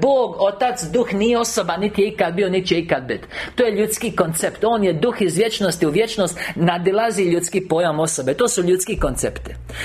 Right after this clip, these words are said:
Bog, Duh nije druga osoba, jer nema dva sveta Duha, jer Bog je Duh i Bog je svet. Jedan je Bog Duh i jedan je Bog Sveti Duh, jel me pratite?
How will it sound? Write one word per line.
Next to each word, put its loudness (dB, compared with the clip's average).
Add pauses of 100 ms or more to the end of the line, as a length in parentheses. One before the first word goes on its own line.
(160)
Bog, 2
Duh 0
nije 2
druga 2
osoba, 0
jer 2
nema 2
dva 0
sveta 0
Duha, 0
jer 0
Bog 0
je 2
Duh 0
i 0
Bog 2
je 0
svet. -4 (260)
Jedan 0
je 2
Bog 0
Duh 0
i 2
jedan 0
je 0
Bog 0
Sveti -2
Duh, 0
jel 0
me 0
pratite? -4